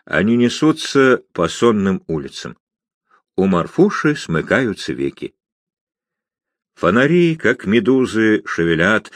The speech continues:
золотые нити. Золушка возвращается на кухню. Ночью на пустом сундуке тихо щелкают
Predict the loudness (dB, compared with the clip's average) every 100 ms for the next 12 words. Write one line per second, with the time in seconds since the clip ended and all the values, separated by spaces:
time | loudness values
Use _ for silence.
0 | -14 -8 -4 -4 -4 -6 -6 -6 -6 -10
1 | -18 _ _ _ _ _ _ _ 0 2
2 | 2 0 -2 0 0 -2 -6 -4 -4 -2
3 | -4 -8 -8 -8 -10 _ -14 -12 -12 -12
4 | -14 -20 _ _ _ _ _ _ _ _
5 | _ _ _ _ _ _ _ _ _ _
6 | _ _ -4 2 2 2 0 2 2 0
7 | 0 0 0 0 0 0 2 4 4 2
8 | _ -2 -2 2 0 0 2 2 2 4
9 | 4 2 -4